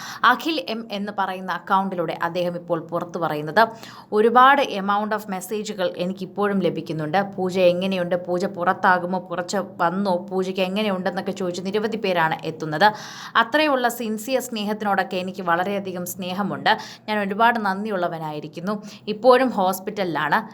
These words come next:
റിക്കവറിയിലാണ് ഇപ്പോഴും. അതിനപ്പുറം ഒന്നും എനിക്ക് തുറന്നു പറയാനാകില്ല. പുറത്ത് വരുമോ ഇല്ലയോ എന്നുള്ള കാര്യങ്ങളൊന്നും തന്നെ ഇതുവരെ തുറന്ന് പറഞ്ഞിട്ടില്ല. ചികിത്സ കഴിഞ്ഞാൽ മാത്രമേ അതിനെക്കുറിച്ച് അറിയാൻ സാധിക്കുകയുള്ളൂ. ഞാൻ അതുകൊണ്ട്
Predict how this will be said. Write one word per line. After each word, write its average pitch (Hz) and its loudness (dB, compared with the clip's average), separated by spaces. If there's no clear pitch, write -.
റിക്കവറിയിലാണ് 196 2
ഇപ്പോഴും. 165 0
അതിനപ്പുറം 269 4
ഒന്നും 226 -2
എനിക്ക് 208 -6
തുറന്നു 190 -4
പറയാനാകില്ല. 170 0
പുറത്ത് 240 0
വരുമോ 240 2
ഇല്ലയോ 220 4
എന്നുള്ള 208 0
കാര്യങ്ങളൊന്നും 196 2
തന്നെ 190 -2
ഇതുവരെ 196 -2
തുറന്ന് 190 0
പറഞ്ഞിട്ടില്ല. 170 0
ചികിത്സ 240 -8
കഴിഞ്ഞാൽ 220 -2
മാത്രമേ 196 0
അതിനെക്കുറിച്ച് 185 -4
അറിയാൻ 185 -2
സാധിക്കുകയുള്ളൂ. 147 -4
ഞാൻ 214 6
അതുകൊണ്ട് 240 4